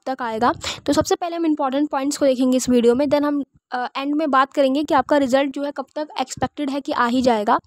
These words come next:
तो चलिए वीडियो को स्टार्ट करते हैं बिना किसी डिले के। So starting with the important points of D R D O, नोटिफिकेशन ये हमारा कब का है? नवंबर दो हज़ार बाईस का है। आपका जो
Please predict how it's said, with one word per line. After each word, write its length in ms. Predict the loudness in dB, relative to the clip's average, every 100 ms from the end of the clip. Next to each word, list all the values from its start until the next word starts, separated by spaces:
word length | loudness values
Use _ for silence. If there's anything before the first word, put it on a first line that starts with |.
| -10 -14 -14
तो 60 | -6
चलिए 300 | 0 0 2
वीडियो 260 | 2 0 -2
को 80 |
स्टार्ट 320 | -4 0 -2 2
करते 240 | 0 0
हैं 160 | -4 -2
बिना 180 | -4
किसी 240 | -2 0 2
डिले 240 | 4 2
के। 140 | 2 -2 -2 -16 -20 -20 -8
So 80 | -4 -2
starting 440 | 0 0 0 -2
with 100 | -2
the 80 | -2
important 420 | -2 0 0 0 -2
points 260 | -4 -4 0
of 160 | 0 2
D 120 | 2
R 140 | 2
D 120 | 2
O, 120 | -2 -4 -8 -18 -8
नोटिफिकेशन 680 | -4 -2 -2 -2 -2 -2
ये 80 | 0
हमारा 260 | 2 2 0
कब 140 | -2 0
का 60 | 0
है? 160 | 2
नवंबर 420 | 2 2 2 2
दो 160 | 2 2
हज़ार 280 | 2 0 0
बाईस 300 | 0 -2 -4
का 100 | -6
है। 180 | -8 -10 -16 _ -20 -20 _ -8
आपका 240 | -8 -4 -4
जो 180 | -2